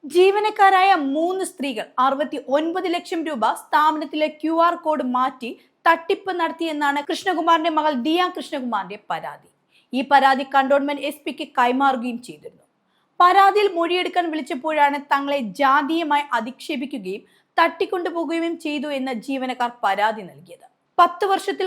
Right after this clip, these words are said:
കൂടുതൽ ശിക്ഷ ലഭിക്കാവുന്ന കേസിൽ ഒരു വനിത മൊഴി നൽകിയാൽ പ്രാഥമിക അന്വേഷണം നടത്തുന്നതിന് മുൻപ് പോലീസിന് കേസെടുക്കേണ്ടി വരും.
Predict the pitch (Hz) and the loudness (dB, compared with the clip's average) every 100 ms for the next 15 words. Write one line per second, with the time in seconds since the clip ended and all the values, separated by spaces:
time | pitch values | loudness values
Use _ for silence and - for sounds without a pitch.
0 | - 349 302 339 330 339 339 - 381 330 | -4 -6 -4 -6 -6 -6 -8 -6 -4 -4
1 | 277 330 320 302 294 220 214 170 - 208 | -4 -2 0 -2 -6 -8 -8 -12 -12 -6
2 | 220 214 240 254 262 247 240 302 311 233 | -6 -4 -4 -2 -2 -2 -2 -2 -2 -4
3 | 214 175 - - _ - 320 330 339 349 | -6 -10 -12 -20 _ -2 4 4 4 0
4 | 349 330 294 311 294 311 285 262 277 285 | -2 0 -2 -4 -6 -6 -4 0 0 -2
5 | 330 330 311 277 220 208 180 - 226 247 | -6 -4 -4 -6 -8 -10 -12 -6 -4 -4
6 | 254 247 240 - 233 247 208 180 175 165 | -6 -10 -16 -8 -8 -6 -10 -14 -14 -16
7 | 160 _ | -18 _